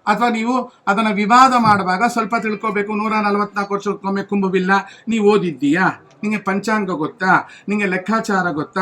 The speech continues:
ಅಥವಾ ಸ್ಫುಟ ಮಾಡ್ಲಿಕ್ಕೆ ಗೊತ್ತಾ? ನಿಂಗೆ ಬೃಹದ,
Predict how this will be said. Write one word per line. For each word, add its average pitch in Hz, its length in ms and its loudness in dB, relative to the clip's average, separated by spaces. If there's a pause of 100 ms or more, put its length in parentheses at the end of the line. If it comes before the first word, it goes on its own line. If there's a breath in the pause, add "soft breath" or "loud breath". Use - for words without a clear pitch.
ಅಥವಾ 202 440 -2
ಸ್ಫುಟ 196 260 -6
ಮಾಡ್ಲಿಕ್ಕೆ 190 500 0
ಗೊತ್ತಾ? 165 300 -2 (340 loud breath)
ನಿಂಗೆ 202 400 0 (120)
ಬೃಹದ, 190 300 0